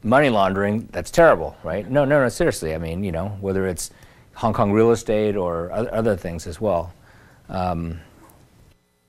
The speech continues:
Singapore continues to be a great destination for Plan B for a lot of people. And so p-, for people that don't know, Plan B is, I mean, China has not been stable for all that long. And the wealth that's been created there, people don't have the same feeling of stability that we have here in the U S or in Europe.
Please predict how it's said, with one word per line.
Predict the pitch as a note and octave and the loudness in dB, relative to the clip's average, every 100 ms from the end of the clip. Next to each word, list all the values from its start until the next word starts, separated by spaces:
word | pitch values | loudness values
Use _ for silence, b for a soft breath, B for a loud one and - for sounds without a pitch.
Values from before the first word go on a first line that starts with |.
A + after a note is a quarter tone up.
| _ _ | _ _
Singapore | - - F3+ F#3 - G#2 G2+ G#2+ | -2 4 6 6 8 6 6 2
continues | - G2+ A#2+ A2+ G2+ | -4 -2 0 0 -2
to | G2 | -4
be | G#2 F#2+ | -2 0
a | F2+ F#2 | 0 -2
great | G2+ - A2 G2 | -6 -2 0 2
destination | A2 - G#2+ G#2+ - G2 | 0 2 2 0 0 -4
for | F#2+ F#2+ | -4 -8
Plan | - G#2 G2 | -2 0 0
B | A2 G#2 - - b b b b | 0 -2 -6 -20 b b b b
for | - F2+ | -4 -2
a | F2+ | 0
lot | F2 E2+ | 0 -2
of | D#2+ | -6
people. | F#2 E2+ E2+ E2+ | -10 -6 -6 -6
And | F2+ F2+ F2+ | -6 -6 -6
so | - - F#2 F2 | -6 -4 -4 -4
p-, | - | -8
for | F#2 | -8
people | F2+ A#2 G#2 | 0 0 4
that | G2+ | 4
don't | G2 F#2+ | 2 2
know, | B2+ A#2+ | 4 4
Plan | G#2 A2+ G2 F#2 | 2 -2 0 2
B | B2+ A#2+ G2 | 2 4 4
is, | F#2 F2 b b b b b - | 2 -2 b b b b b -2
I | |
mean, | A2+ G#2+ | 0 2
China | E3 G3 F#3 | 4 4 4
has | A#2+ | 4
not | B2 C#3+ - | 6 6 4
been | C3+ B2 | 2 2
stable | - C3 A2+ G2 | 4 4 4 2
for | G#2 | 2
all | G2 | 4
that | G#2 F#2 | 4 0
long. | F#2+ F#2 F2 | 0 0 0
And | E2 | -4
the | E2+ | 2
wealth | A#2 B2+ | 2 2
that's | C3+ - | -2 -2
been | A2+ | -6
created | - A2 A2 F#2 | 0 0 0 -2
there, | F2 | -4
people | - G#2+ G#2+ | -6 -6 -6
don't | F2 G#2 A2 | -4 -4 -4
have | A2 G2+ F#2+ E2 | -2 -2 -4 -8
the | |
same | - G#2+ G#2 | -4 -2 -2
feeling | - G#2+ G2+ | -2 -2 -2
of | - | -4
stability | - G2 F#2+ F2+ | -6 -2 -2 -2
that | F2 | -6
we | F2 | -8
have | F#2 F2 | -8 -10
here | - F2+ | -8 -6
in | E2+ | -4
the | E2+ | -4
U | F2 | -4
S | E2+ - | -4 -6
or | D#2 | -10
in | D#2+ | -6
Europe. | E2+ C2+ | -4 -4